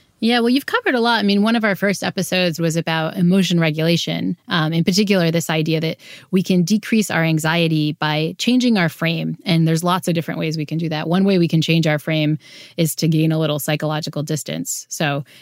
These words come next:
you can, it sounds kinda goofy, but you can talk to yourself in the third person,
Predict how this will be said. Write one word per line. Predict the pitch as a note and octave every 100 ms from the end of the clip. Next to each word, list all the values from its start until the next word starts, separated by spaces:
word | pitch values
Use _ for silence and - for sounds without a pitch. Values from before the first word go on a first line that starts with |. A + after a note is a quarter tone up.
| -
you | E3+
can, | E3 E3+ D#3 D3 -
it | E3
sounds | - F#3+ F3
kinda | - F3+ D#3+
goofy, | D3 F3+ C4+ D4
but | G3+
you | F3+
can | F3
talk | D#3+ - G3
to | -
yourself | E3+ D3 D#3+ D3 -
in | E3
the | D3+
third | C#3+ E3 D#3
person, | - E3 - C4+ D#4